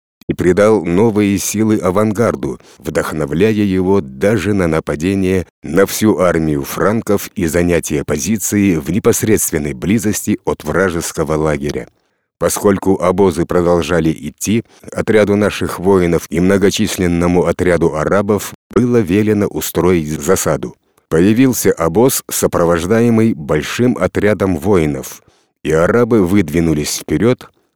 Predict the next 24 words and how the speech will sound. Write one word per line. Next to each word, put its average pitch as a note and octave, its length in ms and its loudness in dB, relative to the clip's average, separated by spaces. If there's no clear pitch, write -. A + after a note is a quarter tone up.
чтобы A#2 440 -2
остановить F2 680 -2
его. C2+ 280 -6
Они B2 220 2
были G2+ 220 4
атакованы F2 600 2
сопровождавшей E2+ 960 0
обоз D#2+ 400 -2
конницей A2 760 0
и - 100 -6
попятились G#2 760 -2
назад, F#2 500 -2
отступая E2 600 0
к - 60 -20
тому D2 220 -4
месту, G#2 400 0
где D#2 240 -4
прятались F#2 560 -2
мусульмане. D#2 720 -4
Последние, D2+ 720 -2
а D#2 100 -2
это E2+ 280 2
были E2 240 0
турки, - 480 -2